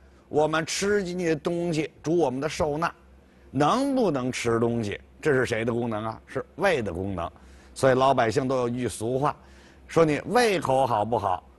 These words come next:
这实际上是在问你什么呢？你有没有食欲，能不能吃东西？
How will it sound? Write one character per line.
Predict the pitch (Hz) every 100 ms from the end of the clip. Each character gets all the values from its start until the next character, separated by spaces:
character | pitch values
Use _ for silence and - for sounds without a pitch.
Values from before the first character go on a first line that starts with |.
| -
这 | - 165
实 | - 117
际 | 139 143
上 | 127
是 | 117
在 | 127 127
问 | 135 117
你 | 92
什 | 101
么 | 113
呢？ | 131 - -
你 | 131 165
有 | 151 101 73
没 | 87 156
有 | 156 80
食 | - 90 87 131
欲， | 165 - - -
能 | 95 92 156
不 | 233
能 | 180 95 92 - -
吃 | - - 87
东 | 87 85
西？ | 78